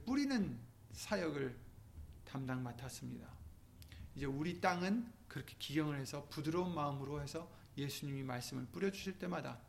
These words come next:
그 말씀이 열매를 맺어야 되는 것은 당연한 것이고, 그러려면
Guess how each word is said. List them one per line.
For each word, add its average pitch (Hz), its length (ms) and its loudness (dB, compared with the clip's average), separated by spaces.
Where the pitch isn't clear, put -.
그 - 120 -4
말씀이 127 460 0
열매를 170 420 4
맺어야 151 260 2
되는 139 200 0
것은 135 240 -4
당연한 139 440 0
것이고, - 340 -8
그러려면 160 500 4